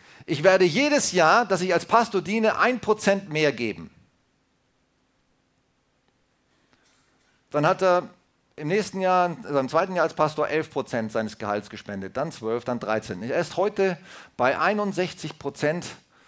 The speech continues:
seines, äh, seines Einkommens, was er spendet. Er hat sich dran gehalten. Finde ich stark.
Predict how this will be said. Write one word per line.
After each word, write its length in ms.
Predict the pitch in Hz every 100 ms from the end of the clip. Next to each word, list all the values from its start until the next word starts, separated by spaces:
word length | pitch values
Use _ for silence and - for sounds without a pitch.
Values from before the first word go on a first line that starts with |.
| _ _
seines, 760 | - 135 147 139 135 - -
äh, 500 | - 135 123 120 120 110 - _ _ _ _ _ _ _ _ _ _ _ _ _ _ _
seines 300 | - 135 135
Einkommens, 760 | - 175 196 175 180 170 - - -
was 280 | 131 147
er 180 | - 135
spendet. 560 | - 120 113 82 76 - _ _ _ _ _ _ _ _ _ _ _ _ _ _ _ _ _ _ _ _ _ -
Er 120 | 95
hat 140 | 110
sich 100 | 131
dran 160 | - 170
gehalten. 400 | 170 151 - 110 _ _ _ _ _ _ _ _ _ _ _ _ _ _ _ _ _ _ _ _ _ _ _ _ _ _ _ _ -
Finde 240 | - 123
ich 80 | 147
stark. 380 | - 180 -